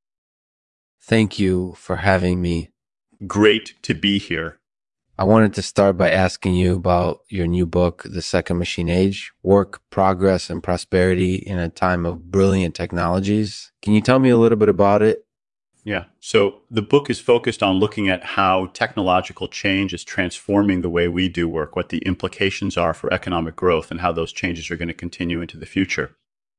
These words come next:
Speaker 1: And in particular, you talk a lot about how digital technologies are changing the way we produce and consume products.
Speaker 2: That's right. So one of the big themes of the book is that technological change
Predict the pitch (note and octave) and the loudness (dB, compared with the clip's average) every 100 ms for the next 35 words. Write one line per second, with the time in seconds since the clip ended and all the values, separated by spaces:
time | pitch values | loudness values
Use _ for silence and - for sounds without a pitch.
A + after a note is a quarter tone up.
0 | _ - F#2 F#2 F2+ F#2 E2+ G2 G2+ - | _ -4 -2 -2 -4 -6 -6 0 0 2
1 | F#2 F2+ F2 - F2+ - F#2 F2+ F2+ F2 | 2 2 -2 0 -2 0 0 2 2 0
2 | F2 F2 F#2 F2 F2 E2 F#2 F2 F2+ - | 0 0 0 2 2 2 0 2 0 0
3 | F2+ F#2+ F2+ F#2 E2+ E2 F2 - - G2+ | -4 0 2 2 -2 -6 -6 -4 0 2
4 | F2+ F#2 F2 F2 F2 F2 E2+ - E2+ F#2 | 2 0 0 2 2 2 -2 -4 -2 0
5 | F#2 - E2+ F#2 G2 G2 E2+ - F2+ F#2 | 0 -2 -6 -6 -4 -2 -2 0 2 2
6 | E2 - - _ _ _ _ _ B2 F#2 | -2 -6 -20 _ _ _ _ _ -10 -6
7 | B2 G#2 C#2+ _ - A#2 G#2 C#3 D#3 A2 | -2 -2 -2 _ 2 2 6 4 6 4
8 | A2+ G2+ - A2 G2+ F#2+ E2 - D2+ F#2+ | 2 0 0 0 0 -2 -4 -8 -4 -2
9 | E2+ - F2 D#2+ E2 - - A2+ G2+ F#2 | -2 0 -4 -2 -6 -6 -4 -4 0 2
10 | F2+ F2 F2+ - E2+ D#2+ D#2 | 2 -2 -14 -6 -4 -4 -4